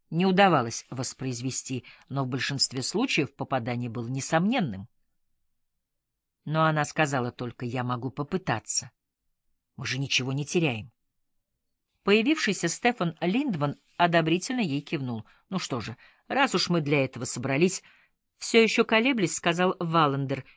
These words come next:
и попросил Туре Магнуссона: «Отвернитесь. Смотреть вы не должны, только слушать. Если хоть чуть-чуть не уверены, сразу скажите».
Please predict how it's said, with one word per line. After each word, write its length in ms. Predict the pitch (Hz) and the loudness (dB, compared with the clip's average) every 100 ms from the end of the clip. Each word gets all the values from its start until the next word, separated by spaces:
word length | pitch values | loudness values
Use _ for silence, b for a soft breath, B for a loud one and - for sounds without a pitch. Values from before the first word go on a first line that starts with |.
| b | b
и 80 | 175 | -2
попросил 540 | 180 180 180 - 233 | 0 2 2 0 -2
Туре 320 | - 185 190 | 0 2 2
Магнуссона: 760 | - 151 139 123 127 - 131 123 _ - | 0 2 2 0 -6 -4 -4 -6 _ -2
«Отвернитесь. 800 | 170 180 165 139 - 113 - _ _ _ _ _ _ _ | 0 2 2 0 -4 -8 -10 _ _ _ _ _ _ _
Смотреть 640 | - - 190 175 214 262 175 | -8 2 4 4 4 2 2
вы 100 | 196 | 2
не 100 | 208 | 4
должны, 500 | 185 127 123 117 - _ _ _ _ _ _ | 2 2 -4 -8 -10 _ _ _ _ _ _
только 320 | 190 233 233 | 4 6 4
слушать. 520 | - 143 123 110 - _ _ _ _ _ _ - | 0 -2 -4 -8 -12 _ _ _ _ _ _ -6
Если 340 | 151 226 - | 2 4 4
хоть 340 | 220 226 220 - | 4 6 4 2
чуть-чуть 640 | - 330 - - 185 - 139 | 4 4 2 -2 -2 -2 -4
не 80 | |
уверены, 440 | 143 135 131 127 123 b b | -2 0 0 -4 -8 b b
сразу 380 | - 196 160 127 | 0 2 2 0
скажите». 580 | - 127 120 - 113 | -6 -6 -6 -8 -12